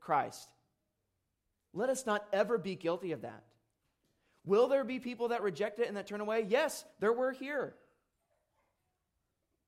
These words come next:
But the call that Jesus gives, the call to life that he puts upon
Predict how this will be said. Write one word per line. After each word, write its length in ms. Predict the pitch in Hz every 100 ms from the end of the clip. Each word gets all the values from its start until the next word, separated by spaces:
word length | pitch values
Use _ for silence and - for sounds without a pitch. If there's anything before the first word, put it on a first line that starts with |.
| _ _
But 160 | 208 208
the 80 | 208
call 400 | 208 190 220 254
that 160 | 202
Jesus 480 | 151 156 214 214 196
gives, 340 | - 165 160 160
the 100 | 160
call 360 | - 185 208
to 120 | 233 185
life 280 | 180 185
that 80 | 175
he 120 | 143
puts 360 | 165 - 208 208 -
upon 460 | 160 - 175 175